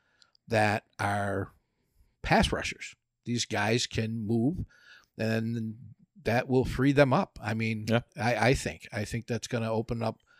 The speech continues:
Speaker 1: our defense huge.
Speaker 2: I know, man.
Speaker 1: Just having him there.
Speaker 2: Yeah, big time.
Speaker 1: You know,
Speaker 2: Yep.
Speaker 1: not to even mention the fact that he's gonna get himself, you know,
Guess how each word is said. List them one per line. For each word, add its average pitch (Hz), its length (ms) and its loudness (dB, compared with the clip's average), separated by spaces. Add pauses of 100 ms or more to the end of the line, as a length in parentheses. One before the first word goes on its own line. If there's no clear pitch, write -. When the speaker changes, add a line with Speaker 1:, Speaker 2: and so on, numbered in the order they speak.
(140)
Speaker 1:
our 117 140 -2
defense 113 640 -2 (120)
huge. - 760 -4
Speaker 2:
I 110 120 2
know, 107 180 4
man. 92 160 0
Speaker 1:
Just 107 180 0
having 143 300 8
him 139 120 2
there. 147 280 2 (160)
Speaker 2:
Yeah, 120 220 6 (220)
big 131 160 4
time. 98 280 2 (320)
Speaker 1:
You 113 160 -2
know, 139 320 2
Speaker 2:
Yep. 113 120 2
Speaker 1:
not 143 300 6
to 135 80 0
even 123 240 2
mention 135 320 4
the 101 80 -4
fact 110 300 0
that 104 100 -8
he's 120 220 -2
gonna 110 200 -4
get 113 200 0
himself, 117 520 0 (500)
you 127 100 -2
know, 101 200 0